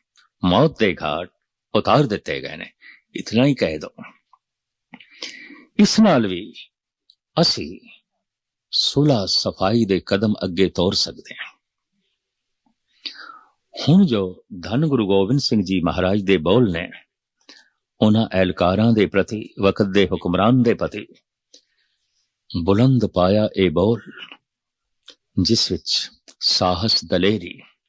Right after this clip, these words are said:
ਸੂਰਬੀਰਤਾ, ਦੂਰਦ੍ਰਿਸ਼ਟੀ ਔਰ ਫਿਰ ਕਵੀ ਦੀ ਕਵਿਤਾ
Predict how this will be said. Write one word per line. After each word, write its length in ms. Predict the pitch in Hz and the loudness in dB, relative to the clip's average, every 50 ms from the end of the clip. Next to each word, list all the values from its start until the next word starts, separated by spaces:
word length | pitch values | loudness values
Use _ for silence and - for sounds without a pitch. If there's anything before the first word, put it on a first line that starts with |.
| _ _ _ _ - _ _ _ _ _ _ - - _ _ _ _ _ _ _ _ _ _ _ _ _ | _ _ _ _ -20 _ _ _ _ _ _ -20 -20 _ _ _ _ _ _ _ _ _ _ _ _ _
ਸੂਰਬੀਰਤਾ, 1040 | - - - - 131 131 139 135 117 95 104 113 127 123 120 - 85 82 87 - - - | -4 -4 -2 2 2 4 4 4 2 2 2 2 2 0 -2 -4 -6 -8 -8 -8 -10 -4
ਦੂਰਦ੍ਰਿਸ਼ਟੀ 880 | 90 101 117 123 127 117 90 101 123 127 - - 110 87 - - - - - - - _ _ _ _ _ _ _ _ - - _ _ _ _ _ _ _ _ _ _ _ _ _ _ _ _ | 0 2 4 4 4 4 2 2 2 2 0 -4 -6 -8 -8 -10 -12 -12 -12 -14 -16 _ _ _ _ _ _ _ _ -20 -20 _ _ _ _ _ _ _ _ _ _ _ _ _ _ _ _
ਔਰ 160 | 95 90 85 82 | -2 -2 -2 -4
ਫਿਰ 240 | - - - 104 82 82 - - - - - _ _ _ _ _ _ - | -4 0 0 0 0 -2 -10 -16 -20 -20 -20 _ _ _ _ _ _ 0
ਕਵੀ 320 | - 101 95 101 95 85 | 0 2 2 2 2 2
ਦੀ 120 | 78 80 | 0 -2
ਕਵਿਤਾ 520 | 73 - - 98 95 92 - - 95 - | -2 0 0 0 0 0 -6 -10 -14 -12